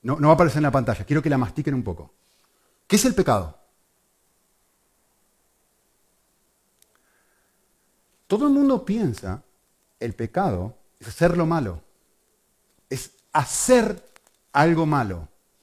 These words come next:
¿No? Eso es una definición incompleta del pecado. Es una definición de pecado que se limita a las acciones. No es hacer lo malo.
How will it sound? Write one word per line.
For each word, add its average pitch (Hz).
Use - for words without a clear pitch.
¿No? 143
Eso 117
es -
una 214
definición 160
incompleta 165
del 107
pecado. 95
Es -
una 220
definición 180
de 214
pecado 214
que -
se -
limita 214
a -
las 127
acciones. 143
No 165
es -
hacer 127
lo 98
malo. 90